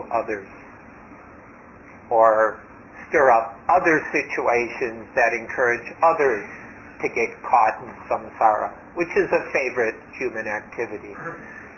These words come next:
Um, so, I think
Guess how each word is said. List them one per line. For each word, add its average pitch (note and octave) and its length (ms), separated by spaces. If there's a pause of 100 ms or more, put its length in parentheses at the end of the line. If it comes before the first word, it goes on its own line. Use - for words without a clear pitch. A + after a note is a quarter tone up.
Um, G#3 240 (2500)
so, - 80 (1700)
I D#3+ 120
think D3 180